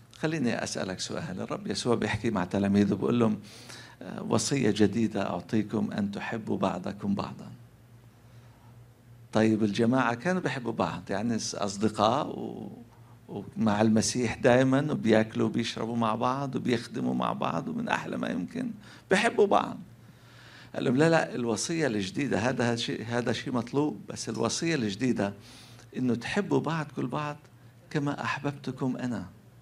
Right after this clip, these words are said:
مستعد إنك تموت من أجل أخوك؟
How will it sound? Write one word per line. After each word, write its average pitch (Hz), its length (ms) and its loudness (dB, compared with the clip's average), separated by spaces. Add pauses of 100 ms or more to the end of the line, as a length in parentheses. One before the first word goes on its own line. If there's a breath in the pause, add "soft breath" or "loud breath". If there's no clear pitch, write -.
(1600)
مستعد 117 440 2
إنك 110 280 2
تموت 127 380 2
من 139 140 2
أجل 139 260 0
أخوك؟ 160 340 -4